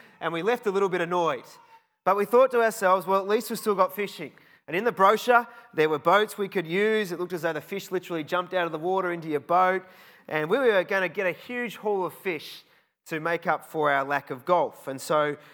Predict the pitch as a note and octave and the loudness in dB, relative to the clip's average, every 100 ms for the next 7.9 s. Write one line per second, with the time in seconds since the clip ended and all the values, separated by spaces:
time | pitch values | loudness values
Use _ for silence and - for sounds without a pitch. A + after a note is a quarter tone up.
0 | _ B2+ C#3+ D#3+ D#3 D3+ D#3 C#3 E3+ F3+ | _ -4 -2 -2 0 -2 -2 -4 -4 -4
1 | D3 E3+ E3 D#3 D#3 D3+ D3+ C#3+ D3 D#3 | -6 -6 -6 -6 -6 -8 -10 -8 -2 0
2 | D#3 D3+ C#3+ C3+ C3 C#3+ D#3 D3 - - | -2 -2 -2 -2 -2 -4 0 -2 -4 -18
3 | - _ _ _ - - E3+ F#3 F#3 A3+ | -20 _ _ _ -18 -6 -2 -2 2 2
4 | A3 F#3+ G#3+ A#3+ F#3+ - A#3+ G#3+ G#3 G3 | 2 -4 -4 -4 -8 -6 -8 -6 -4 -6
5 | E3+ E3+ F#3 A#3+ A#3+ - - D3 D3 C#3+ | -6 -6 -4 -6 -8 -14 -8 -4 -2 0
6 | C#3+ C3+ C#3+ F3 A3+ - - - _ D#3+ | 0 -2 0 0 -2 -12 -20 -20 _ -4
7 | E3 G3 A3+ F#3 D#3+ E3 D#3 E3 | 2 4 6 6 6 4 -4 -14